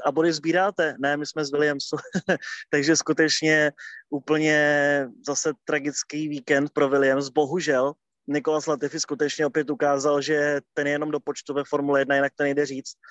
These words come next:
protože to, co dokáže Russell ždímat z vozu nejen v kvalifikacích, ale už opět i v závodech, tak, eh,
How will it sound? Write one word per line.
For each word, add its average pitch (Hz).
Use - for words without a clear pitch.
protože 143
to, 147
co 160
dokáže 147
Russell 139
ždímat 147
z 147
vozu 147
nejen 151
v -
kvalifikacích, 156
ale 156
už 147
opět -
i 165
v 160
závodech, 147
tak, 139
eh, 135